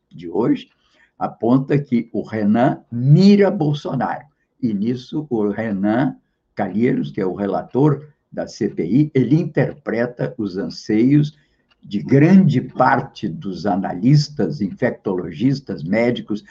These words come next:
da consciência crítica desse país, de grande parte do povo brasileiro que quer vacinar, a grande maioria quer,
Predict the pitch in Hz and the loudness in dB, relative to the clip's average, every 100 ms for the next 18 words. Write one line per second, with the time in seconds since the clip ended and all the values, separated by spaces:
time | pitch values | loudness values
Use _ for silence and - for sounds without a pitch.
0 | - _ 117 110 127 117 - 147 147 143 | -20 _ -4 0 0 -2 4 6 6 2
1 | - 143 156 147 - 98 - 95 - - | -2 2 2 0 -6 -6 -2 -4 -4 -6
2 | - 143 143 95 131 165 131 - 117 107 | 4 4 4 2 2 4 2 2 0 0
3 | 107 - 156 175 117 98 101 98 - 104 | -6 -2 4 4 4 -4 -4 -6 -2 0
4 | 165 - _ - 170 - - 175 226 143 | 0 -2 _ 0 0 0 4 4 4 2
5 | 107 - 85 104 104 101 - 143 190 143 | -2 -6 -4 -2 -2 -4 -4 -4 -4 -8
6 | 104 98 - 120 160 _ 120 123 - | -8 -12 -10 -10 -10 _ -4 -2 -4